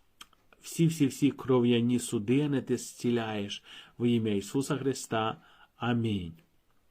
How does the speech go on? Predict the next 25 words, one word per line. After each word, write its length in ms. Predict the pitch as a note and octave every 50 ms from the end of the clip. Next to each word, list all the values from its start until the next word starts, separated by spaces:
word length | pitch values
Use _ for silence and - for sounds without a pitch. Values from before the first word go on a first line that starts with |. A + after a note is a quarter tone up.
| _ -
Алілуя. 640 | - A2+ A2+ A2 G#2+ G2+ F#2 F#2 F2+ F2 E2+ E2 - -
Слава 360 | - - - C3+ C3 B2 A2 G2
Господу! 480 | F#2+ G2 G2 - - - - - -
Я 120 | - - -
вітаю 460 | - G#2 F#2 - - - - F2+ - -
тебе. 340 | - - - - - - - _ _ _ _ - - - - - - _ _ _ _ _ _ _ _ _ _ _ _ _ -
Спиш 440 | - - - - F#3 F3 D#3+ - -
в 40 |
обіймах 480 | B2 A#2 A2+ A#2+ A#2+ A2+ A2 G#2 G#2 -
Ісуса 340 | G#2+ G2+ - - - - G2+
Христа. 680 | - - G#2+ A2+ - - - - G3+ F#3+ F3 - - - -
Не 180 | D#3+ F#3+ F#3
забудь 460 | E3 D#3 D#3 B2+ B2 C3 B2 A#2+ -
поставити 580 | - A2+ G#2+ G#2+ - - A2+ G#2 G#2 G2+ - C3+
лайк, 520 | D3 F3 F#3 F3+ F3 E3+ E3 E3 E3 - - - - - - - - _ _ _
написати 840 | B2+ B2+ C3 A#2+ C#3+ C3 - - C#3+ B2+ B2 A2+ - - G#2+ G2+ - - - _ _ _ _ _
"Я 500 | - G#2+ G#2 A2+ A#2+ A2 G#2+ G2 - - -
зцілений", 960 | - - - - - D#3+ F3+ F#3 E3 D#3+ D3+ C#3+ C#3+ C#3 C#3 C#3 C#3 C#3 - _
"Я 220 | - A#2 A2 G#2+ G#2
здоровий" 640 | F#2+ G2 G#2+ G#2+ G#2+ C3+ E3 - E3+ D3 D3 C3+
в 80 | B2 -
коментарях 760 | - B2 A2+ A#2 A2 G#2 G#2 A#2 B2 D3 E3+ F3+ E3 - -
во 100 | B2 A#2+
ім'я 300 | A#2+ A2+ A2 G#2+ G#2+ G2+
Ісуса. 600 | G#2 G#2 - - D#3+ D#3+ D#3+ D#3+ D3 C#3 C3+